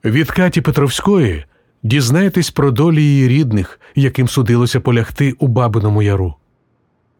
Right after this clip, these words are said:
Цей сезон подкасту став можливим завдяки Bader Philanthropies із міста Мілуокі, що в штаті Вісконсін у С Ш А, а також Меморіальному центру Голокосту «Бабин Яр»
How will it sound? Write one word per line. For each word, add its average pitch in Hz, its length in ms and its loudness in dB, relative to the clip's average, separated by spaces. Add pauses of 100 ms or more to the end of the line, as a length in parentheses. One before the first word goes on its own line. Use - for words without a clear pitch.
Цей 147 260 0
сезон 156 420 0
подкасту 151 560 -2
став 131 280 0
можливим 131 480 2
завдяки 131 680 0
Bader 147 360 0 (280)
Philanthropies 135 720 -2 (400)
із 147 220 2
міста 143 320 0
Мілуокі, 135 720 2
що - 260 -2
в 127 60 -2
штаті 143 400 0
Вісконсін 156 760 0 (240)
у 135 140 -2
С - 60 -6
Ш 95 380 -4 (800)
А, 120 80 -2
а 123 60 0
також 214 420 -2 (120)
Меморіальному 160 760 2
центру 160 480 0
Голокосту 135 640 0
«Бабин 127 420 0
Яр» 120 400 -2